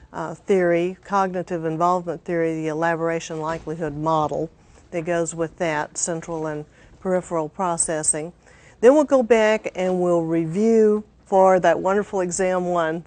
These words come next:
that's coming up. Uh, we'll do that in a couple of ways. The first thing I'll want to do is go back and review some key theories with you, systems theory, uh, go back over nonverbal concepts,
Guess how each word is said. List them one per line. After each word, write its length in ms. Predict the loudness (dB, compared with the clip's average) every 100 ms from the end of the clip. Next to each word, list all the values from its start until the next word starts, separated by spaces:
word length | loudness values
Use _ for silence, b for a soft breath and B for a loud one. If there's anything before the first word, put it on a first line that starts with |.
| -14
that's 220 | -14 -10
coming 340 | -6 -4 -2
up. 220 | -2 -2 -6 B B B B -8
Uh, 200 | -8 -6
we'll 220 | 2 2
do 180 | 6 6
that 220 | 6 4
in 100 | 2
a 60 | -2
couple 340 | 0 0 2
of 80 | 2
ways. 320 | 4 2 0
The 100 | -6
first 300 | -2 -2 -2
thing 160 | -4 -2
I'll 180 | -4
want 280 | -4 -4 -6
to 100 | -10
do 380 | -6 -4 -2 -4 b b b
is 160 | -8 -6
go 160 | -4
back 260 | 0 -2 -2
and 160 | -6 -4
review 420 | -4 -2 0 0
some 280 | -2 -8 -10
key 280 | -4 -2
theories 640 | -2 -2 -2 0 -4 -6 -4
with 240 | -6 -6
you, 220 | -10 -10
systems 540 | -10 -10 -8 -8 -8 -8
theory, 580 | -6 -4 -4 -4 -6 -8 B B B -10
uh, 320 | -10 -8 -12 -14 -18 -18 -12
go 120 | -4 -2
back 240 | -2 0
over 200 | -2 -2
nonverbal 680 | -4 -4 -2 -2 -4 -4 -6
concepts, 920 | -6 -6 -6 -8 -6 -6 -8 0 0